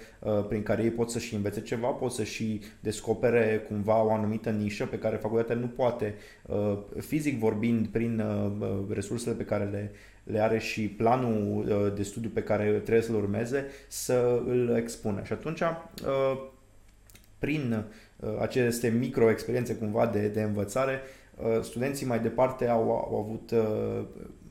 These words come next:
poate într-un, uh, ciclu de studii, șansa să meargă la, la patru firme diferite și să vadă până la urmă ce li se potrivește. Uh, chestia asta, oricum, uh, scalarea despre care vorbeai și tu, da,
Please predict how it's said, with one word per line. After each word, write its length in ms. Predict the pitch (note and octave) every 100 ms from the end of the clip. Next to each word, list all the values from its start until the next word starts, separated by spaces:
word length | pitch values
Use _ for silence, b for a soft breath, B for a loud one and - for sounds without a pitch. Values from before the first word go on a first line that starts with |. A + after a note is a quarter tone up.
| - - - - - -
poate 460 | C3 C3+ C3+ A#2+ -
într-un, 500 | A#2+ A#2 A#2 A2 A2
uh, 240 | G#2+ G#2 G2+
ciclu 200 | C3+ B2+
de 80 |
studii, 420 | A#2 - C#3 C3+ C3 B B
șansa 240 | C#3 C3
să 140 | A#2+
meargă 260 | C3 C3 C3
la, 280 | B2 B2 A2+
la 100 | B2+
patru 260 | C3+ B2+ B2+
firme 260 | C3+ B2+ A#2+
diferite 420 | A#2+ A#2+ B2 C3+
și 100 | -
să 120 | A#2+
vadă 240 | A#2 A#2+
până 180 | A#2 A2+
la 60 | A2+
urmă 300 | A2+ A2+ A2+ b b b
ce 120 | A#2+
li 80 | A2+
se 140 | A2+
potrivește. 720 | A2 G#2+ A#2 A2 G#2 - G2 - b b -
Uh, 520 | A2+ A2+ A2+ A2 G#2+ G#2+ - - - - - -
chestia 340 | C3+ A#2+ A#2+
asta, 400 | A#2 A#2 A#2 A#2 A#2
oricum, 340 | A#2 A2+ A#2
uh, 300 | G#2+ G#2 G#2
scalarea 440 | G#2+ - G#2+ A2+ A#2
despre 320 | A2 G#2+ -
care 200 | A2+ G#2+
vorbeai 320 | G2+ G#2 A2+
și 140 | A#2 A2+
tu, 300 | A#2 A#2 A2
da, 200 | A2+ G#2+